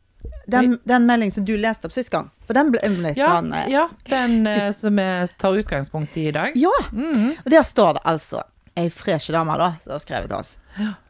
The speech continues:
Speaker 1: En ting jeg har gått og tenkt litt på. Som en konsekvens, tror jeg, av å bli femtién denne måneden,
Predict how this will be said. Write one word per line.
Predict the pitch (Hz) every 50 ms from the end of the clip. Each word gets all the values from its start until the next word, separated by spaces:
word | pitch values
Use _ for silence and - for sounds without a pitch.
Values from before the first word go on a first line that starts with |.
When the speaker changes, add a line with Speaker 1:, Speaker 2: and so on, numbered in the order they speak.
| _ _ - - _ _ - _ _
Speaker 1:
En | - 240 269 277 277 254
ting | - - 208 196 208 -
jeg | - - 180 180 180
har | 175 165
gått | 156 147 160 - -
og | - 160
tenkt | - 185 190 190 -
litt | - -
på. | - - - - - _ - - - - - -
Som | _ - - 330 339 359 349
en | 320
konsekvens, | 330 320 311 - 294 - 240 226 240 269 - - - - _
tror | - - - 220 190 151 -
jeg, | 156 160 156 147 135 - - _ _ _ _ _ _
av | 185 180 180 180
å | 160 202 190
bli | 175 175 185
femtién | 190 - 208 196 196 - - 190 180 180 214 247 240
denne | 208 190 196
måneden, | 185 185 196 190 175 185 226 330